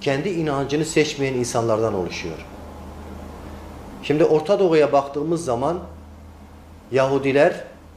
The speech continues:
Müseviliği yaşıyor, Müslümanlar Müslümanlığı ve Avrupalılar Hristiyanlığı kısmen, Afrikalılar karışık bir şekilde, Çin'de hemen hemen bir buçuk milyar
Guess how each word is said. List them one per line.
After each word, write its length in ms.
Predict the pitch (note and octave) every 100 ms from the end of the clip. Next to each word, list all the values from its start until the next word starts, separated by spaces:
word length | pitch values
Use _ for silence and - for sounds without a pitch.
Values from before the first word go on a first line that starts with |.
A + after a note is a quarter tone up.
| -
Müseviliği 800 | F#3 F3+ D3+ C3+ C3+ D3 B2+ - - -
yaşıyor, 560 | B2 A#2 - B2+ D#3+ D#3
Müslümanlar 680 | D3+ - C#3 B2 B2 D3+ - - C#3
Müslümanlığı 760 | - C#3 B2+ B2 A#2+ D#3+ F#3 - - - - - - - -
ve 340 | C3 C#3 C3+ - - - - - -
Avrupalılar 680 | C3+ E3+ E3+ C3+ B2 C3 C#3
Hristiyanlığı 680 | G3 D#3+ - C3 B2 B2 A#2+
kısmen, 500 | E3 D#3+ B2 C3+ F3 - - - - - - - - - - - - -
Afrikalılar 760 | F3 F#3 F3+ B2 B2 C3+ - -
karışık 460 | C#3 B2+ D#3 D3
bir 40 | C3+
şekilde, 680 | C3+ A#2+ A#2+ A#2+ D3+ E3 -
Çin'de 640 | - D3+ C#3 D#3 E3+ E3+ - - -
hemen 260 | D#3+ E3
hemen 320 | E3+ E3+ D#3 G3
bir 180 | G#3+
buçuk 280 | D#3+ - D3
milyar 440 | C#3+ C#3 D#3 G3